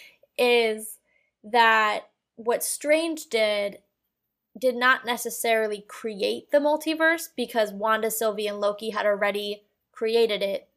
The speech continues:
The other universes were already existing, but what his spell did when he tried to reverse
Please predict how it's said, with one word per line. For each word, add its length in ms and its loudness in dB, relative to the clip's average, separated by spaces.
The 260 0
other 280 4
universes 760 -4
were 160 -2
already 420 0
existing, 760 -2
but 120 -4
what 320 2
his 380 2
spell 420 2
did 300 4
when 100 -10
he 140 -8
tried 300 -4
to 80 -4
reverse 640 2